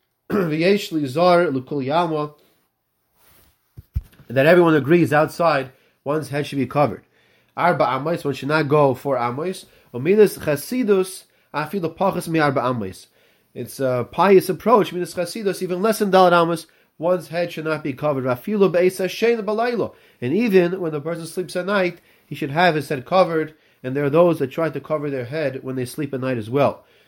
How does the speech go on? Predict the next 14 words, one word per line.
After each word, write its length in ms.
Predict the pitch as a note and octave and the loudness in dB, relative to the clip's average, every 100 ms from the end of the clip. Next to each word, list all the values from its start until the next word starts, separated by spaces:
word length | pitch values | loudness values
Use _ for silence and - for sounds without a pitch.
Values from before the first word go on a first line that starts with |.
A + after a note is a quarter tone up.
| _ _ | _ _
V'yesh 380 | - C#3 A3 A3+ | -8 2 2 2
shim 240 | D#3 - D#3+ | -4 -2 -2
tzadid 440 | - E3+ G3 F#3 | 0 2 4 2
loymar 540 | D#3+ C#3+ F3 D#3+ C#3+ | -2 0 0 0 -4
da 200 | B2+ C3+ C3+ | -2 -2 -2
afilu 720 | C3+ C3 - G#3 G#3 F3+ B2+ - _ _ _ _ _ | -4 -6 -6 -4 0 0 0 -6 _ _ _ _ _
arba 280 | D3 F#3 D#3 | 2 2 4
amos 500 | C#3 F3+ E3+ D3+ C#3 | 2 0 -2 -4 -4
einu 260 | D#3 E3+ E3 | -2 -2 2
osam 340 | D3 E3+ D#3 | 2 2 0
medina 400 | B2+ G#2+ D#3+ D3+ | -4 0 0 0
raklat 480 | B2 D3 E3+ C#3+ B2 | 0 -2 -4 -6 -8
snuin 440 | - D#3 F3 E3 | -8 -6 -4 -4
masehin. 640 | C3 C3+ B2+ F#3 E3+ G#2+ | -2 -2 0 2 2 2